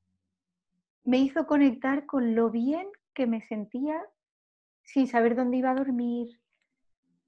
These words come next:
qué música iba a tocar, porque el repertorio iba saliendo en la calle, ¿no? Como la impro está siempre ahí a flor de piel, o si venía un policía y me decía, "Ya no puedes tocar aquí".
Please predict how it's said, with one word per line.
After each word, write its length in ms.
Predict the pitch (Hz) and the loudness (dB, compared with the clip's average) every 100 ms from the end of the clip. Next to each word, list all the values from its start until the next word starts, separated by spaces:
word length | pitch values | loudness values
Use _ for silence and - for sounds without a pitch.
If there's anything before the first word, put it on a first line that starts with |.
| _ | _
qué 160 | - 247 | -4 0
música 540 | 262 285 311 269 - | 2 2 0 -6 0
iba 180 | 254 247 | 0 0
a 60 | 240 | -2
tocar, 320 | 208 226 240 | -2 0 -2
porque 200 | 294 285 | -4 -4
el 60 | 208 | -4
repertorio 840 | 208 208 196 214 220 254 254 240 - _ _ | -4 -8 -8 -6 -4 0 0 0 -6 _ _
iba 240 | 262 277 | -2 0
saliendo 340 | 269 269 254 247 | 0 0 2 2
en 80 | 214 | 0
la 140 | 202 | -2
calle, 340 | 262 302 247 | -4 -2 -4
¿no? 280 | 202 240 320 | -6 -8 -10
Como 540 | - 208 208 196 - - _ _ - | -6 -6 -6 -8 -12 -20 _ _ -6
la 280 | 240 220 | 2 4
impro 720 | 233 269 269 262 240 233 208 - _ _ _ _ _ _ | 4 4 4 4 4 4 2 -10 _ _ _ _ _ _
está 300 | 226 - 240 | -10 -4 -4
siempre 400 | 233 277 254 233 | 0 2 4 4
ahí 120 | 233 233 | 6 4
a 80 | |
flor 240 | 233 240 233 | 2 0 0
de 100 | 226 | -2
piel, 500 | - 226 240 285 330 _ _ - - | 0 2 2 0 -10 _ _ -20 0
o 80 | 233 | 2
si 140 | 240 254 | 4 6
venía 260 | 226 247 | 6 6
un 80 | 254 | 4
policía 600 | 240 233 226 - 247 240 | 4 4 2 -4 2 4
y 40 | |
me 80 | 233 | 4
decía, 320 | 226 214 233 | 2 0 0
"Ya 160 | 214 233 | 2 2
no 100 | 285 | 0
puedes 240 | 285 285 294 | -2 -4 -4
tocar 220 | 277 269 | -4 -2
aquí". 360 | 240 - 226 | -4 -6 -10